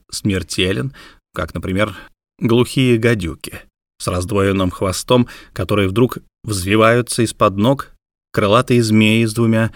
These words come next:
выростами, благодаря которым они бросаются на свою жертву — с молниеносной быстротой. Оправившись от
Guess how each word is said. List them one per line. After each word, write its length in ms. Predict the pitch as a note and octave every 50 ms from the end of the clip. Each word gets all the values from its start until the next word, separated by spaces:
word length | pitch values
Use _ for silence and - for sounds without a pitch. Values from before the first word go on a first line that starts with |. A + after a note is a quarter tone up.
| - - -
выростами, 640 | - A2 A#2 A#2 A2+ A#2 A2 - - - G#2+ G#2 G#2
благодаря 480 | F#2+ G2+ G2+ G2+ G#2 G2+ G2+ G#2 G2+
которым 400 | - G#2 G2+ - - G#2 G#2 A2 - -
они 240 | G#2+ G2 G2+ G2+
бросаются 800 | F#2+ F2+ G2 F#2+ - - - G2+ G2 G2 G2 F#2+ - - - G2 F#2+
на 140 | F#2+ F#2+ F#2
свою 280 | - - F#2+ F#2+ F#2+
жертву — 600 | F2+ F2 F#2 F#2+ F#2 F#2 - - F#2+ F#2 F2 F2 - _ _ -
с 140 | - - A#2+
молниеносной 720 | G#2+ G2+ G#2 G2+ F#2+ F#2+ F#2 F#2 F2+ F2 - - - F2+
быстротой. 640 | F2+ F2+ E2+ - - G2 F2+ E2+ - F2+ F2 F2 F2 _ _ _ _ _ _ _ _ _ _ _ _ _ _ _ _ _ _ _ _ _ _ _ _ _
Оправившись 640 | - G2 - A2+ C#3 D3+ D3+ C#3+ - - C#3 - - -
от 320 | B2+ A#2+ - - - -